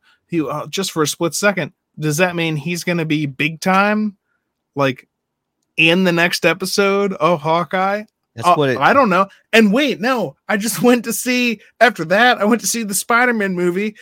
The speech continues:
Speaker 1: and he caught the brick <laughs> 'cause he's a great lawyer, but I know
Speaker 2: Yeah.
Speaker 1: who it is. <laughs> He's Daredevil.
Speaker 2: He's
Speaker 1: Wait,
Speaker 2: the best,
Speaker 1: s-
Speaker 2: best lawyer ever.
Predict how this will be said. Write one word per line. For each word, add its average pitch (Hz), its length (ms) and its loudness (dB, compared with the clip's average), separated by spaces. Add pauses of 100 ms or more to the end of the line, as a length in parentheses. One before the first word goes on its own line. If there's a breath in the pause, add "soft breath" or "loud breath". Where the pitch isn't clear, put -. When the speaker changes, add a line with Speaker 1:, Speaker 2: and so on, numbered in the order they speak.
(220 loud breath)
Speaker 1:
and 180 100 0
he 214 60 4
caught 220 340 0
the 196 60 -10
brick 247 420 2 (120)
<laughs> - 400 -20
'cause 190 120 -4
he's 180 160 -4
a 185 40 -6
great 214 260 4
lawyer, 226 380 2
but 180 160 -2
I 226 140 6
know 254 140 2
Speaker 2:
Yeah. 202 60 -2
Speaker 1:
who 156 160 -2
it 151 100 2
is. 160 300 2
<laughs> - 20 -10
He's - 260 0
Daredevil. 196 680 2 (240 loud breath)
Speaker 2:
He's 170 140 -2
Speaker 1:
Wait, 302 160 4
Speaker 2:
the 180 80 6
best, 196 340 2
Speaker 1:
s- - 160 -14
Speaker 2:
best 151 260 -2
lawyer 135 300 2
ever. 110 320 -2